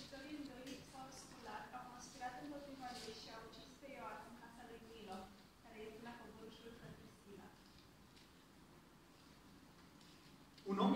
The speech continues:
Speaker 2: este bun atât cât ascultă de cuvântul Domnului. Când se depărtează de cuvântul Domnului, atunci Dumnezeu intervine. Pentru că Dumnezeu este suveran. Ridică pe unul și coboară pe altul.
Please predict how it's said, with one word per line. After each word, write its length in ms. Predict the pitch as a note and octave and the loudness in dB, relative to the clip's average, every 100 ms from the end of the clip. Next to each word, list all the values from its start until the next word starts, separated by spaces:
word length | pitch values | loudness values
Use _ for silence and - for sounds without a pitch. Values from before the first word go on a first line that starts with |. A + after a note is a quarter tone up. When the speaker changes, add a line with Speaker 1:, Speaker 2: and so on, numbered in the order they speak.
| C4+ | 12
Speaker 2:
este 180 | G#3+ F3+ D#3 C#3 | 12 12 12 12
bun 160 | D3+ F#3 F#3+ - - - - F3 | 12 12 8 4 -4 -10 2 6
atât 180 | - A#3+ A#3+ | 8 6 8
cât 120 | A#3 F#3 | 8 8
ascultă 540 | - - A#3 A#3 A3 G3+ G3 G3 E3+ | 8 4 4 8 10 10 8 6 6
de 60 | E3+ | 6
cuvântul 400 | E3+ F3+ F#3 F3 E3 | 8 8 10 10 10
Domnului. 360 | - D3 C#3 - | 12 12 10 10
Când 140 | E3+ D#3+ | 10 10
se 120 | E3 D#3+ | 10 8
depărtează 720 | E3 D#3+ D3 G#3+ B3+ - D3+ C#3 C#3 - - - | 8 8 6 8 8 10 8 6 4 0 -4 -2
de 60 | D3 D3 | 0 4
cuvântul 380 | D3+ E3 D#3+ D3+ | 6 6 6 6
Domnului, 400 | D#3 D3+ C3+ C3+ C#3+ - - - D#3 | 8 8 8 8 4 0 -10 -4 0
atunci 340 | D#3 F3+ D#3+ D#3 | 2 4 8 8
Dumnezeu 420 | D3+ D3 E3 E3 E3 - - - D#3 | 8 6 6 6 6 2 -4 0 6
intervine. 500 | D3 D3+ D3+ - - - - - | 8 8 8 8 6 2 -4 -2
Pentru 220 | E3 E3 E3 | 0 2 2
că 60 | E3 D#3+ | 4 6
Dumnezeu 440 | D3+ D3 - F#3+ G3 G3+ - - - D#3+ | 8 8 8 6 4 2 -4 -8 -4 -2
este 160 | D#3+ D#3+ - | 2 2 2
suveran. 440 | D3+ D#3 D#3 D3 - - - - C#3 | 4 8 10 8 8 2 -2 -4 0
Ridică 280 | D3+ E3+ D3+ | 2 2 4
pe 60 | D3+ D3+ | 6 8
unul 200 | E3 G#3+ A3 - - - - - - | 8 6 6 2 -4 -8 -10 -6 -6
și 80 | - D#3+ | -4 0
coboară 420 | D3 D#3+ E3 D#3 D#3 - - - | 4 6 8 6 4 -2 -6 -4
pe 60 | D3 C#3+ | 0 4
altul. 280 | C#3 C3+ | 4 2